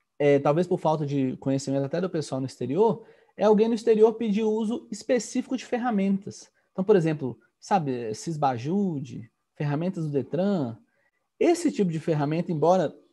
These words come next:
teoricamente seja possível pedir, né, porque são medidas restritivas de modo geral, talvez não sejam muito conhecidas do exterior. Mas eu tenho a impressão que, à medida que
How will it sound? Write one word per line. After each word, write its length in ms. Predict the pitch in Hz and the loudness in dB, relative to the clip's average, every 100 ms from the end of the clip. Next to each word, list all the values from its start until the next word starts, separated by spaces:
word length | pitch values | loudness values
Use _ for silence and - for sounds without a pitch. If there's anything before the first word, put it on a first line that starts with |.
| _ | _
teoricamente 640 | 156 151 143 139 131 127 | 4 4 4 0 -2 -2
seja 180 | 131 123 | -6 -8
possível 340 | - - 120 | -10 -10 -10
pedir, 380 | 131 175 151 269 | -6 -6 -2 -2
né, 140 | 269 269 | -2 -2
porque 260 | 139 127 | -6 -6
são 300 | 113 123 117 - _ _ - | -8 -8 -8 -14 _ _ -6
medidas 300 | 127 135 135 | 0 0 0
restritivas 420 | 135 123 131 123 | -4 -6 -6 -6
de 60 | |
modo 200 | 127 120 | -4 -4
geral, 440 | 117 127 220 190 - - _ - | -4 0 2 0 -4 -20 _ -2
talvez 280 | 202 220 | 4 4
não 100 | 240 | 4
sejam 240 | 240 247 233 | 0 0 0
muito 220 | 233 233 | -2 -4
conhecidas 500 | 254 262 - 226 220 | -4 -4 -4 -4 -4
do 60 | 214 | -6
exterior. 560 | - 214 240 180 - - _ _ | -2 0 2 0 -2 -12 _ _
Mas 140 | 220 | 0
eu 80 | 254 | 2
tenho 160 | 277 302 | 2 2
a 20 | |
impressão 320 | 277 214 220 | 2 2 2
que, 80 | 214 | 0
à 60 | 214 | 2
medida 260 | 202 233 | 2 0
que 380 | - 247 208 | -2 -2 0